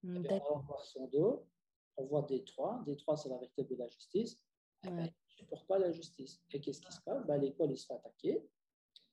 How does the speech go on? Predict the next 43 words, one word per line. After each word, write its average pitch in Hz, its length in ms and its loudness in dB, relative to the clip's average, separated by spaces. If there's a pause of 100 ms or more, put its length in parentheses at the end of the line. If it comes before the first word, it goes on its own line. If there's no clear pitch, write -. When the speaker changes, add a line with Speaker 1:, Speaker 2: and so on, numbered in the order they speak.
(180)
Speaker 2:
il 156 100 4
se 147 60 4
défend, 143 640 2 (160)
et - 100 -20
quand 208 80 6
il 180 80 6
se 151 60 -4
défend, 160 280 2
il - 60 4
se - 80 -4
fait 180 80 2
punir. - 300 -6 (960)
Speaker 1:
Ouais. 165 180 0 (320)
Speaker 2:
Tout 165 80 -8
ça 220 180 2
parce - 240 -4
qu'il 170 560 4
ne 143 40 4
veut 147 160 2
pas 175 140 2
aller 147 140 2
trouver 143 400 0
la, 120 120 -4
la - 300 -12
maîtresse 196 500 2
et 131 80 -4
dire, « 196 320 4 (240)
Madame, 147 460 0 (420)
on 165 100 2
m'attaque. » 147 500 -6 (800)
Mais 208 180 2
Speaker 1:
Hmm. 190 40 4
Speaker 2:
si 175 60 2
vous - 300 -2 (140)
ne 165 40 2
venez 156 140 4
pas 151 160 2
m'aider, 139 640 4 (480)
je 151 100 -2
vais 139 120 2
devoir 156 320 4
me 226 100 6
défendre. 165 580 0